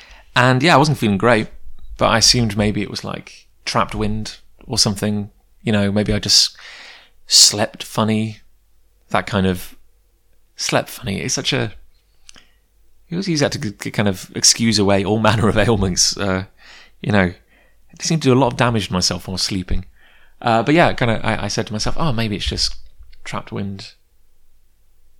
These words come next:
I'd eaten something funny. I don't know." Had a shower. Pain continued. Arguably, it started to get worse. And, uh, I, yeah, and then I think by the time,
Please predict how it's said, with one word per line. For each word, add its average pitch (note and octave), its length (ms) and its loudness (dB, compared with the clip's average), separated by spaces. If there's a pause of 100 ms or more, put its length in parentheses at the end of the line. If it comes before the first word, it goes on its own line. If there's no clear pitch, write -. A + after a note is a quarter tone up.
(160)
I'd G#2 140 -6
eaten G#2 160 -4
something G2+ 340 -8
funny. G2+ 500 -10
I G2+ 60 -4
don't F#2+ 120 -4
know." F#2 180 -4 (800)
Had C#3+ 160 2
a - 20 2
shower. G#2 460 4 (720)
Pain A2 260 4
continued. G2 560 -2 (400)
Arguably, G2+ 320 2
it F#2+ 40 0
started F#2+ 260 -2
to - 80 -6
get E2 80 -4
worse. F#2 320 -6 (1080)
And, A2+ 500 2
uh, A#2 480 2 (1080)
I, B2+ 540 0 (140)
yeah, D3+ 260 4
and G#2+ 80 4
then A#2+ 160 4
I A2 120 -2
think C#3 200 -4
by A#2 100 6
the G#2+ 80 0
time, A#2 460 0